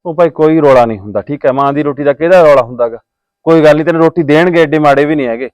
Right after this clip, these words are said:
ਮੇਰੀ ਗੱਲ ਸੁਣੋ ਕਾਕਾ, ਕੱਲ ਨੂੰ ਹਰਪ੍ਰੀਤ ਆ ਜਾਊਗੀ, ਆਪਾਂ ਗੱਲਬਾਤ ਕਰ ਲਓ। ਕਿਸੇ ਦੇ ਸਾਹਮਣੇ ਕਿਸੇ ਨੂੰ ਐਂ ਨਾ ਲੱਗੇ ਵੀ ਭਾਈ ਇਹਦੀ ਮੇਰ ਕਰਾਤੀ ਤੇ ਇਹਦੀ ਮੇਰ ਰਹਿ ਗਈ।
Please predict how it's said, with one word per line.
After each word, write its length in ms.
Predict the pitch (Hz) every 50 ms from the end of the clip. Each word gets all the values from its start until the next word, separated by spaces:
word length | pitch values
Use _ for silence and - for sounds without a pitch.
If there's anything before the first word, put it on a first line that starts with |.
| _ _ _ _ _ _ _ _ _ _ -
ਮੇਰੀ 200 | 143 151 170 160
ਗੱਲ 160 | 170 160 151
ਸੁਣੋ 180 | 147 151 143 127
ਕਾਕਾ, 280 | 131 123 - 151 147 139 _ _ _ _ _ _ _ _ _ _ - -
ਕੱਲ 120 | 139 147
ਨੂੰ 180 | 170 156 139 131
ਹਰਪ੍ਰੀਤ 300 | 123 - 147 151 139 165
ਆ 100 | 147 139
ਜਾਊਗੀ, 300 | 127 135 131 139 156 151 _ _ _ _ _ _ -
ਆਪਾਂ 220 | 131 135 131 139
ਗੱਲਬਾਤ 360 | 123 131 131 127 131 131 120
ਕਰ 180 | - - 120 110
ਲਓ। 180 | 107 107 104 _ _ _ _ _ _ _ _ _ _ _ _ -
ਕਿਸੇ 200 | 185 196 190 220
ਦੇ 100 | 220 226
ਸਾਹਮਣੇ 360 | 185 226 220 226 247 254 247
ਕਿਸੇ 200 | 214 233 208 226
ਨੂੰ 140 | 226 226 220
ਐਂ 140 | 214 214 220
ਨਾ 80 | 220
ਲੱਗੇ 260 | 208 196 185 170 202 208
ਵੀ 100 | 220 214
ਭਾਈ 180 | 220 226 220
ਇਹਦੀ 220 | 220 214 220 240 240
ਮੇਰ 260 | 214 190 185 180 170
ਕਰਾਤੀ 400 | - 208 208 202 202 202 214 214
ਤੇ 160 | 208 208 208
ਇਹਦੀ 160 | 208 202 226
ਮੇਰ 240 | 214 202 185 185 185
ਰਹਿ 200 | 156 151 151 190
ਗਈ। 180 | 170 156 131